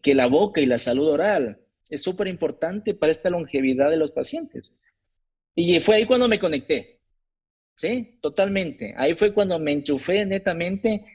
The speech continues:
a este ambiente protésico y me involucré en todo lo que son los dientes.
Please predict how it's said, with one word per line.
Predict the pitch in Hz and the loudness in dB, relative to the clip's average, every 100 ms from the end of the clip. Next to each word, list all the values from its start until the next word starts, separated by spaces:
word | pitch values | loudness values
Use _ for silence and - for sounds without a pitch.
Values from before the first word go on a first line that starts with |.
| _ - | _ 0
a | 143 | 0
este | 160 175 | 2 0
ambiente | 160 165 165 - | 0 0 -2 0
protésico | 143 135 165 190 202 196 185 185 185 | 0 4 2 4 0 -2 -2 0 0
y | 151 139 | 0 0
me | 131 | 0
involucré | 131 131 123 123 151 | 2 2 0 -2 -4
en | 147 | 0
todo | 156 | 0
lo | 147 | 2
que | 143 | 0
son | 143 160 | -2 -2
los | 139 | -2
dientes. | 160 190 180 185 180 165 | -2 -2 -2 0 0 -2